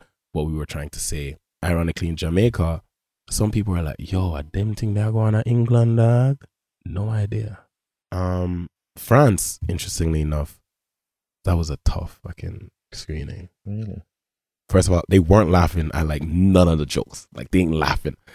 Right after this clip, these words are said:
Speaker 2: Mm.
Speaker 1: And I was thinking, "Fuck, this is tough." <laughs> And then I remember the first question. So I've made it with four quarter films, friends of mine from film school.
Speaker 2: Mm.
Speaker 1: Uh, so one of the producers was there, Max. Max is a white dude. First question the audience asked was to Max.
Speaker 2: Mm.
Speaker 1: And our brother was like,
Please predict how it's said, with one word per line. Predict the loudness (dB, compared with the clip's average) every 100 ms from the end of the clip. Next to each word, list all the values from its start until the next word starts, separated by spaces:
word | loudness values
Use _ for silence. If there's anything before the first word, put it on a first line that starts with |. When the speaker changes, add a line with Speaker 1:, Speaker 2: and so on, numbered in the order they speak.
| -20 -16
Speaker 2:
Mm. | -10
Speaker 1:
And | -4
I | -4
was | -4
thinking, | -8 -8 -14 -18 -16
"Fuck, | -12 -10 -10 -12 _
this | -8 -4
is | -2
tough." | -4 -4 -10 -20 -18 -20
<laughs> | _
And | 2 4
then | 4
I |
remember | 2 2 -2
the | -6 0
first | 4 4 2
question. | 0 2 0 -2
So | 0
I've | -2 -6 2
made | 6 8
it |
with | 6 4
four | 0
quarter | -2 -2 -4
films, | -6 -6 -6 -10
friends | -10 -8 -6
of |
mine | -8
from | -8 -10
film | -10 -10
school. | -10 -14 -16 _
Speaker 2:
Mm. | -18 -16 -20 _
Speaker 1:
Uh, | -2 0 0
so | -2 -2
one | -2 -2
of | -4
the | -4
producers | -4 -4 -4
was | -4 -4
there, | -4
Max. | -4 -6 -8 -6
Max | -4 -4
is | -4
a | -4
white | -4 -8
dude. | -12 -14 _ _ _ _ 4
First | 4 6
question | 4 4 2 0
the | -2 2
audience | 6 8 8 4 0
asked | -2 -2 -6 -10 -18 _ _ -4
was | -2 2
to | 4
Max. | 4 0 -6 -10 -10 _ _
Speaker 2:
Mm. | -20 -2
Speaker 1:
And | 2
our | 2
brother | 4 4
was | 4 0 -2
like, | -6